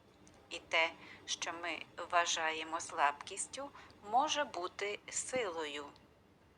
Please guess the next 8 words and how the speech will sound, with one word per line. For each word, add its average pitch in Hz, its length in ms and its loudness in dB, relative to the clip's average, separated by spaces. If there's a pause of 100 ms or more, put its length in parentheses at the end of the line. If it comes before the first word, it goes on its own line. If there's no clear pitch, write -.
(160)
Те, 160 240 6 (100)
що - 360 -2
ми 160 120 -2
вважаємо 156 920 0
своєю 156 840 -8 (460)
силою, 160 800 -6 (460)
часто 277 680 6 (120)
є 165 440 -6